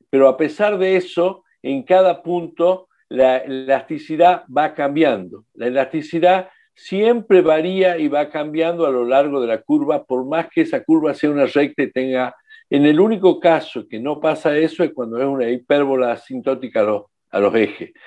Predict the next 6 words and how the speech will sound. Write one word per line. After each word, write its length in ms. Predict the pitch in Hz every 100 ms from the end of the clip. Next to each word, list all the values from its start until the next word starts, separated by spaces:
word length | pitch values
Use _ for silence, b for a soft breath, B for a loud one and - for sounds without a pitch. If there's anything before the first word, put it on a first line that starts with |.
| B _
Pero 540 | 127 127 127 131 127 B B _
a 180 | - 131
pesar 440 | 165 156 220 226 226
que 140 | 190
la, 380 | 165 151 143 - _
la 280 | 143 131 127